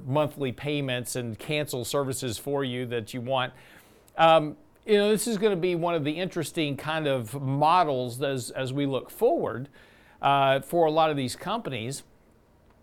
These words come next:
is, you know, how long can, you know, what does it cost you to acquire a customer? How long do you actually keep them before they cut you off and go somewhere else? Uh, they may come back at some point, <laughs> but,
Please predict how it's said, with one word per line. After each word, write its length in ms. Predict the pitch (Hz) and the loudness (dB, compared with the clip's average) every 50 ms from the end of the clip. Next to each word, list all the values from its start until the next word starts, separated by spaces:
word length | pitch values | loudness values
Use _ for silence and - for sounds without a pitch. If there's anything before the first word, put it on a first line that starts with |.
| - - | -10 -4
is, 500 | - 180 165 160 160 156 143 120 - - - - | 0 4 4 4 4 4 0 -2 -4 -8 -8 -6
you 60 | 147 | -4
know, 160 | 147 143 135 | -4 -4 -4
how 200 | 127 135 143 165 | 0 2 2 2
long 280 | 175 170 165 170 175 - | 4 2 0 0 -2 -4
can, 160 | - 165 - | -6 -4 -4
you 80 | 156 | -2
know, 120 | 139 135 127 127 - - - | -2 -4 -4 -6 -10 -14 -4
what 140 | - 131 147 | 2 2 4
does 140 | 156 160 170 | 4 2 0
it 100 | 170 147 | -4 -4
cost 340 | - 156 160 160 156 - - | 0 2 2 2 2 -2 -8
you 60 | 170 | -10
to 160 | 139 - 151 | -8 -6 -6
acquire 400 | 147 127 - - 147 135 139 156 | -6 -4 -2 2 2 2 4 2
a 60 | - - | 0 -2
customer? 560 | - - 123 117 - - 117 104 123 147 165 _ _ _ _ _ - | -4 -6 -6 -6 -8 -12 -12 -10 -10 -10 -12 _ _ _ _ _ -2
How 180 | - 139 175 | 4 6 8
long 160 | 202 233 233 208 | 8 8 6 4
do 60 | 185 | 2
you 80 | 196 | 2
actually 340 | 202 190 190 - - 165 147 | 2 2 0 -2 -6 -6 -6
keep 240 | 127 - 220 220 - | -4 -4 -4 -4 -4
them 160 | 160 139 127 | -4 -6 -4
before 340 | 123 127 - - 156 151 147 | -4 -6 -4 0 0 2 2
they 220 | 139 143 139 143 | 2 2 0 0
cut 320 | 131 131 - 160 147 - - | -2 -4 -2 -4 -2 -2 -2
you 100 | 143 135 | 0 2
off 200 | 131 135 139 - | 2 2 2 -2
and 120 | 131 127 | -4 -6
go 100 | 131 131 | -4 -6
somewhere 380 | 131 - - 127 127 120 120 135 | -6 -6 -8 -6 -4 -4 -2 -2
else? 320 | 143 120 127 123 - - - - - - - _ _ _ _ - - | -2 -4 -6 -8 -10 -14 -18 -20 -20 -20 -20 _ _ _ _ 0 4
Uh, 180 | 147 147 147 | 6 6 6
they 120 | 143 175 180 | 6 6 4
may 140 | 190 190 | 4 4
come 220 | 185 185 180 165 143 | 4 4 2 2 2
back 300 | 135 151 175 240 247 - | 4 4 4 4 2 0
at 100 | 160 - | -4 -4
some 220 | - 165 147 135 | -2 -4 -4 -4
point, 420 | 117 131 135 135 139 165 180 156 139 | -4 -4 -4 -4 -4 -4 -2 2 4
<laughs> 0 | |
but, 180 | 165 156 127 | 6 6 6